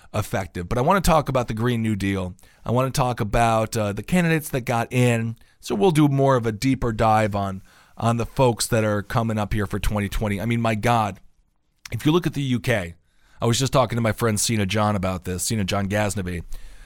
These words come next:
Um, the U K has sixty days. Their elections, their whole cycle is sixty days.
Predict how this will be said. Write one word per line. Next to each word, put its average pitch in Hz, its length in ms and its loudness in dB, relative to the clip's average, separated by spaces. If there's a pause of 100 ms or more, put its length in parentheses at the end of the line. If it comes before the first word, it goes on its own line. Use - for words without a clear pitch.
(280)
Um, 101 600 2
the 107 120 0
U 180 160 4
K 202 200 4
has 143 200 4
sixty - 420 -2
days. - 380 -8 (480)
Their 156 200 4
elections, 156 680 0 (220)
their 127 160 4
whole 180 180 6
cycle 113 560 2
is - 140 -4
sixty - 380 0
days. 95 280 -2